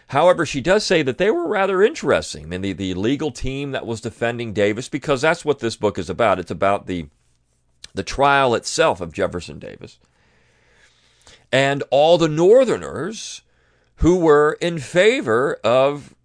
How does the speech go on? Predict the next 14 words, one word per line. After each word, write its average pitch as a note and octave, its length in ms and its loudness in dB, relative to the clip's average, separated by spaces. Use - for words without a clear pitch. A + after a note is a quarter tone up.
his E3+ 240 -4
release. A#3 560 -4
But G2 520 -2
she - 200 -10
has D#3+ 320 -2
to C#3+ 100 -10
say B2 240 -2
these F2+ 240 -6
things, F2 340 -6
and A2+ 180 -6
she A#2+ 220 -4
explains E3+ 640 -4
very D3+ 300 2
clearly G2 640 -2